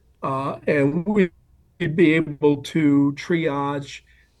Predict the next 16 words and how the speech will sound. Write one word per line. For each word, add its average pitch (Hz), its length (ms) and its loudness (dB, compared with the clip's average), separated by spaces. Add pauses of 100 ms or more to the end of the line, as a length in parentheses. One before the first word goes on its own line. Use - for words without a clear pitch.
(100)
and 156 440 0
provide 151 440 4
a 139 200 4
direct 147 400 0
service 143 500 0
in 180 140 -6
a 143 40 -4
more 147 320 0
immediate 147 600 -2
fashion 135 640 -6 (320)
than 139 180 0
we 143 160 2
currently 139 480 -2
are 127 160 -2
able 131 320 -2
to. 120 220 -12